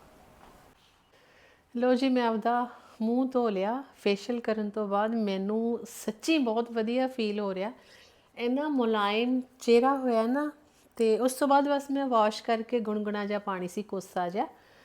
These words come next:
ਤੇ ਮੈਂ ਚਿਹਰੇ ਨੂੰ ਧੋ ਕੇ, ਟਾਵਲ ਨਾਲ ਸੁਕਾ ਕੇ, ਤੇ ਹਲਕੀ ਹਲਕੀ, ਬਹੁਤ ਹੀ ਹਲਕੀ ਮੈਂ ਵੈਸਲੀਨ ਹੀ ਲਾਈ ਹੈ, ਪੈਟਰੋਲੀਅਮ ਜੈਲੀ।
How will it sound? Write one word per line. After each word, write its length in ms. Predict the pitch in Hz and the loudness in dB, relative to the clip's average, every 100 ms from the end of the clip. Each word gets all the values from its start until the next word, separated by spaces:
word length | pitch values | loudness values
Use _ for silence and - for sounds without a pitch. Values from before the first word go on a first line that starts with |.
| - - _ _ | -20 -20 _ _
ਤੇ 260 | 220 226 220 | 4 4 4
ਮੈਂ 180 | 226 226 | 0 -2
ਚਿਹਰੇ 360 | 240 220 240 | 2 4 4
ਨੂੰ 140 | 254 254 | 0 0
ਧੋ 220 | 269 247 190 | 2 2 2
ਕੇ, 300 | - 254 302 - - | -2 -2 -4 -12 2
ਟਾਵਲ 320 | 214 202 208 | 4 4 2
ਨਾਲ 280 | 208 202 208 | 0 -2 -4
ਸੁਕਾ 420 | - 220 190 175 | -6 -2 0 0
ਕੇ, 200 | 175 220 | 0 -4
ਤੇ 160 | 220 247 | 0 -2
ਹਲਕੀ 540 | - 311 359 - 339 | 0 0 0 0 -4
ਹਲਕੀ, 420 | 285 226 220 226 | -2 -4 -4 -10
ਬਹੁਤ 460 | 202 240 302 359 349 | -8 -8 -8 -8 -6
ਹੀ 100 | 302 233 | -6 -4
ਹਲਕੀ 300 | 202 - 208 | -8 -8 -10
ਮੈਂ 200 | 196 185 | -8 -4
ਵੈਸਲੀਨ 580 | 185 180 - 180 175 170 | -4 -4 -6 -8 -8 -8
ਹੀ 60 | |
ਲਾਈ 300 | 160 156 156 | -10 -10 -10
ਹੈ, 40 | 160 | -12
ਪੈਟਰੋਲੀਅਮ 640 | 165 170 170 156 151 151 | -10 -8 -8 -8 -8 -12
ਜੈਲੀ। 300 | 147 143 | -14 -14